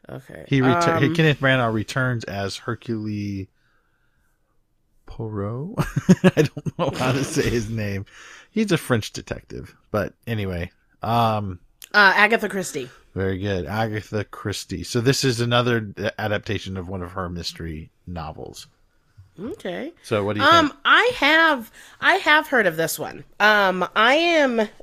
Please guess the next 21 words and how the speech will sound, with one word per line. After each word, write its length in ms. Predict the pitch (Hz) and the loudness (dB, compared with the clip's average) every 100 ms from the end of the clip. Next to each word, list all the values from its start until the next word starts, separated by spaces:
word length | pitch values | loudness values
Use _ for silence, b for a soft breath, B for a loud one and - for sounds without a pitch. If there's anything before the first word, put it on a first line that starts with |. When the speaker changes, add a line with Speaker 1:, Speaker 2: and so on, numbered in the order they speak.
| - | -16
Speaker 1:
very, 580 | 196 180 214 240 277 262 | -12 0 4 4 4 2
very 440 | 226 233 247 247 | 0 0 0 -2
excited 560 | 202 - 185 185 226 262 | -8 -4 0 0 0 -4
for 160 | 285 | -6
this 280 | 294 320 320 202 | -4 -4 -6 -12
just 340 | 180 262 302 - | 0 0 0 -4
because 580 | 277 262 208 190 220 - B B B - | -8 -4 -2 -2 -4 -10 B B B 0
I 260 | 202 240 226 | 4 6 4
love 720 | 180 160 160 156 170 190 202 | 4 2 2 4 4 2 0
Gal 240 | 214 233 247 | 4 4 4
Gadot. 540 | 262 269 294 311 339 - | 2 2 2 0 -2 -2
I 180 | - 208 | 0 0
think 300 | - 160 - | -2 -2 -2
she 240 | - 160 | -2 -2
is 120 | 147 | -2
phenomenal. 680 | - 147 139 147 175 220 247 - | -4 -2 2 2 2 0 0 2
Armie 340 | 180 185 170 | 2 2 -2
Hammer 460 | 160 165 175 220 240 | -2 -2 0 0 -2
is 220 | 247 262 | -2 -2
amazing. 580 | 285 285 294 311 320 320 B B B B - | -2 0 0 -2 -2 -4 B B B B -14
But, 840 | 196 294 359 240 151 - - - | 0 2 4 2 0 -4 -10 -10